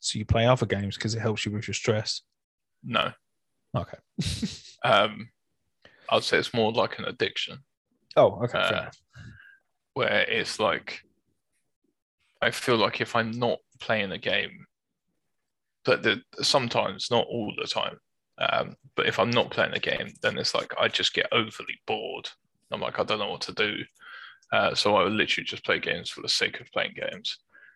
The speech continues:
Speaker 2: um, which probably isn't a good place to be,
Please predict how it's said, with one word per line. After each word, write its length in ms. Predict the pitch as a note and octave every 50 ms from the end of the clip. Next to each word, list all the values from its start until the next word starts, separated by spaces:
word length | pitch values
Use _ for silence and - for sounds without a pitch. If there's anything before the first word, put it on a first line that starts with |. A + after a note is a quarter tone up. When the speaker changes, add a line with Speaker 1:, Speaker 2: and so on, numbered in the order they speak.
| _ _ _ -
Speaker 2:
um, 360 | A2+ A2+ A2 G2+ - - C3 - _ _ _ _ _ _ _ _ _ _ _ _ _ _ _ _ _ _ _ _ _ _
which 380 | - C#3 - - - - - -
probably 300 | - E3+ D#3 C3+ B2+ B2+
isn't 220 | C3 B2 - - -
a 100 | - -
good 200 | - B2 B2+ -
place 220 | - - - - -
to 100 | - -
be, 320 | - D3+ D#3+ D#3+ D3+